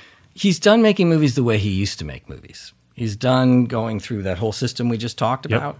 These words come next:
Speaker 1: He's done doing that. So he's experimenting with different formats. He's experimenting with different ways of releasing movies. He's experimenting because I think he felt what I just said, <laughs> which is that,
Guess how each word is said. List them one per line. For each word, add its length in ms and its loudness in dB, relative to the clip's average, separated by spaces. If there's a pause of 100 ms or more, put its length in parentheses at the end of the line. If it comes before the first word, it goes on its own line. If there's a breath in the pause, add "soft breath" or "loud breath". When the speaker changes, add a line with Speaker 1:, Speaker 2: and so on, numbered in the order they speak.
(100)
Speaker 1:
He's 400 -8
done 260 -4
doing 240 -8
that. 260 -16 (540 loud breath)
So 760 -4
he's 240 -4
experimenting 680 -2
with 180 -8
different 320 -8
formats. 480 -2
He's 180 -8
experimenting 600 -8
with 80 -10
different 320 -10
ways 240 -10
of 120 -16
releasing 520 -2
movies. 580 -6
He's 220 -10
experimenting 600 -12
because 720 -6 (680 loud breath)
I 80 -4
think 280 -2
he 120 -6
felt 360 -2 (180)
what 180 -6
I 80 0
just 260 -8
said, 380 -2 (180)
<laughs> 560 -4
which 220 -4
is 380 -2
that, 500 -6